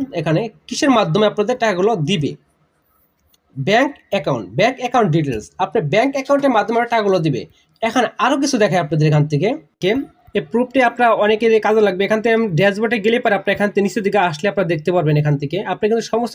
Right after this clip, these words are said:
টাকা কিন্তু আপনার এখান থেকে জমা হবে। রেফার করে যে টাকা আর্নিং করবেন সেগুলো জমা হবে। দেখুন এখানে যে কাজগুলো করবেন সেই কাজগুলো করার মাধ্যমে কিন্তু আপনার টাকাগুলো আর্নিং হবে। ওকে, সমস্ত ইনফরমেশন দেখতে পাবেন এখান থেকে কত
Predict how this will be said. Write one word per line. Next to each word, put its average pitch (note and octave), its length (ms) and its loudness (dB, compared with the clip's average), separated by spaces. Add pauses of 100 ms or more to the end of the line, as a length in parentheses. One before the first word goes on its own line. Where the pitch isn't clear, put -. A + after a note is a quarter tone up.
(120)
টাকা A3 180 0
কিন্তু G3 200 -4
আপনার G3+ 180 -4
এখান F#3 180 -2
থেকে F3+ 200 -4
জমা F#3+ 220 2
হবে। A2+ 140 -4 (420)
রেফার G3 260 0
করে G#3+ 160 4
যে G#3 120 0
টাকা F#3+ 200 -2
আর্নিং F#3+ 260 2
করবেন G3 200 2 (380)
সেগুলো F#3+ 240 2 (160)
জমা G3 200 2
হবে। F3+ 120 2 (100)
দেখুন F3+ 220 0
এখানে F3+ 200 0 (800)
যে A#3+ 160 2
কাজগুলো B3 320 0
করবেন C#4 240 4
সেই B3+ 100 -4 (280)
কাজগুলো A3 320 0
করার A#3+ 200 2
মাধ্যমে G#3 240 -2
কিন্তু G#3+ 140 -4
আপনার G#3+ 120 -2
টাকাগুলো G3+ 200 0 (140)
আর্নিং E3+ 240 0
হবে। C#3+ 180 2
ওকে, G3+ 160 -2 (1200)
সমস্ত G#3+ 320 -2 (180)
ইনফরমেশন G#3+ 400 0
দেখতে F#3+ 140 -2
পাবেন F#3 180 4
এখান F#3+ 140 -2
থেকে F#3+ 160 -2
কত F#3+ 100 -4